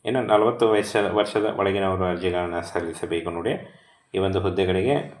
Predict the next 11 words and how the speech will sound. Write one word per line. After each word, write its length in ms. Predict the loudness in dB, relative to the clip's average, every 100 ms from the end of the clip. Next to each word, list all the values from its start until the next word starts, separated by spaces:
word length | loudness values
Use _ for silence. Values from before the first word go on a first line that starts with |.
| -4
ನಲವತ್ತು 380 | 0 2 2 0
ವರ್ಷದ 280 | -2 0 0
ಒಳಗಿನವರು 600 | 2 0 -2 -4 -2 -2
ಅರ್ಜಿಗಳನ್ನು 680 | -2 -2 -2 -2 -4 -4
ಸಲ್ಲಿಸಬೇಕು. 680 | -2 -4 -4 -4 -2 -2 -2 -4 -4 -16 -20 -8 0
ಒ 80 | 2
ಬಿ 100 | 4
ಸಿ 100 | 2
ಅಭ್ಯರ್ಥಿಗಳಿಗೆ 560 | 2 0 2 2 2
ಮೂರು 280 | 2 2 2
ವರ್ಷ, 200 | 0 0